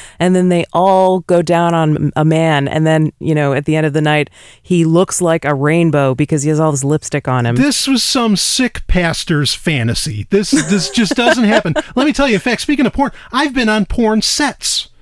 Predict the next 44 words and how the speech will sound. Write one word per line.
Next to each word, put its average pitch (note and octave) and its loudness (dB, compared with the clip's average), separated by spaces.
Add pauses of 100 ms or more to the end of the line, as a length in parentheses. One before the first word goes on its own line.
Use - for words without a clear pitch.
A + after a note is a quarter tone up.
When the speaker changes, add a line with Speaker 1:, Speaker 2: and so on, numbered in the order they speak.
(200)
Speaker 2:
Okay, G3 0 (240)
let F#3+ 2
me C#4+ 2
tell C4+ 0
you B3+ 0
how A3 0
long G#3+ 0
that F#3+ 0
makeup, E3+ 0 (160)
especially G3+ 0
around D3+ -2
as C3 -4
far C#3+ -2
as A#2+ -6
lipstick E3+ -2
goes, B2+ -2 (180)
stays E3 0
on. A2 -4 (220)
About E3 -2
five A3+ -2
minutes D3+ -2 (160)
for - -2
the D3+ 2
opening C4 0
shoots - 0
where E3 -2
they D3+ 0
take F#3 -2
a D#3 -4
good E3 0
ninety F#3 0
shots, E3 -2
you E3 2
know, D#3+ 2
that C3+ -4
they D3+ -2
can C#3 -2
put D#3 0
up D3+ -4
with D#3 -4
the D#3+ -2
video D3 0
or C#3+ 0
whatever. C#3 0